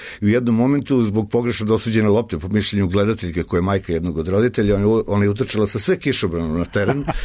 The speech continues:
i krenula je da ga udara kišobranom, koji se umeđu u vremenu je raširio.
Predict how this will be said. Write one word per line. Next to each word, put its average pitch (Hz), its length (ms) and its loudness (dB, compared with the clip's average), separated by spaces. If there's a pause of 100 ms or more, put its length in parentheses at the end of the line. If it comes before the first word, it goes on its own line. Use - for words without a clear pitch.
i 110 100 -2
krenula 120 400 0
je 117 60 0
da 113 100 0
ga 110 120 0
udara 120 440 0
kišobranom, 135 680 0 (200)
koji 120 160 2
se 135 120 0
umeđu 123 360 2
u - 20 4
vremenu 135 260 2
je 131 60 2
raširio. 131 500 0